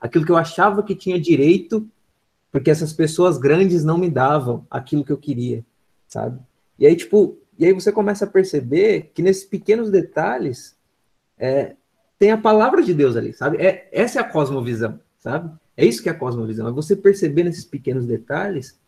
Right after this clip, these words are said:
a palavra de Deus escondida ali, ó. Deus fala sobre isso aí, a palavra de Deus fala sobre isso, sabe?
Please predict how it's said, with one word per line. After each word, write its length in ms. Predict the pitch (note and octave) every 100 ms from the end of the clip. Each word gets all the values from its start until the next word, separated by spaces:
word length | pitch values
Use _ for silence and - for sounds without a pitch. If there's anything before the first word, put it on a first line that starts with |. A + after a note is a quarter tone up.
| -
a 100 | B2
palavra 400 | - E3+ E3 D#3+
de 140 | F3
Deus 240 | D#3 D#3+ D#3
escondida 420 | - F3+ E3+ G#3
ali, 140 | A3
ó. 80 | C3+
Deus 240 | A#2 A2
fala 180 | - A#2+
sobre 240 | B2 C#3 E3
isso 140 | -
aí, 260 | - A#2+ - _
a 20 |
palavra 320 | A#2 A2+ A2+
de 140 | A#2 A#2
Deus 180 | A2
fala 160 | - A#2+
sobre 240 | - B2+ F3
isso, 200 | A#2+ - _ _
sabe? 260 | - A2